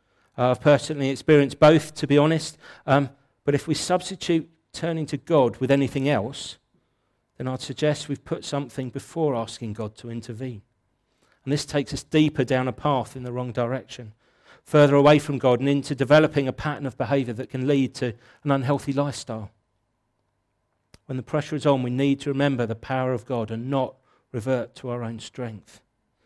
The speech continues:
It could just be that your strongest intuitive thing to do might be your greatest enemy. Unhealthy steps can lead to unhe-, an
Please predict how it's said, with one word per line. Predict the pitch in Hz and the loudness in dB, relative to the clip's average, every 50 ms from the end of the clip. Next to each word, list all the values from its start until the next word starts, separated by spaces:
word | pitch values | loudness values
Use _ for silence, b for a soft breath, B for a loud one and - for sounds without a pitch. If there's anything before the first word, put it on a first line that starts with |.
| _ _ _ _ _ _ | _ _ _ _ _ _
It | - - - | -20 -20 -14
could | - 147 143 | -12 -12 -10
just | - 143 - - - | -8 -10 -12 -2 0
be | 135 131 120 | 0 0 0
that | 127 - 113 | -2 -6 -8
your | 117 107 | -10 -10
strongest | - - - - 147 139 135 127 139 131 - - 143 | -10 -10 -4 -2 -2 -2 -2 -2 -4 -6 -4 -6 -8
intuitive | 131 117 - - 139 139 131 - 135 120 | -8 -8 -6 -2 -2 -2 -2 -2 -6 -8
thing | - - 127 123 | -6 -6 -6 -6
to | 120 - | -8 -10
do | 123 - 139 120 110 107 104 - _ _ _ _ _ _ _ _ _ _ | -4 -4 -4 -4 -4 -8 -10 -14 _ _ _ _ _ _ _ _ _ _
might | 117 113 113 113 | -8 -8 -6 -6
be | - 123 | -6 -6
your | 117 110 107 | -6 -6 -8
greatest | - - 120 117 113 - 113 - - 110 | -8 -8 -8 -8 -8 -10 -16 -12 -8 -8
enemy. | 104 104 104 90 92 - _ _ _ _ _ _ _ _ _ _ _ _ _ _ _ _ _ _ _ _ _ _ _ _ _ _ _ _ - _ - | -6 -6 -8 -10 -12 -18 _ _ _ _ _ _ _ _ _ _ _ _ _ _ _ _ _ _ _ _ _ _ _ _ _ _ _ _ -20 _ -8
Unhealthy | 117 127 127 101 135 123 123 - 123 | -6 -6 -4 -4 -6 -6 -6 -8 -10
steps | 117 - - - 107 104 - - - - | -10 -8 -4 -4 -4 -4 -6 -12 -20 -14
can | - - 113 117 120 | -10 -8 -6 -4 -2
lead | 120 120 117 117 | -2 -2 -4 -6
to | - - | -6 -8
unhe-, | 120 120 120 113 113 123 127 - | -8 -8 -6 -6 -6 -8 -8 -8
an | - 113 110 113 | -6 -6 -6 -6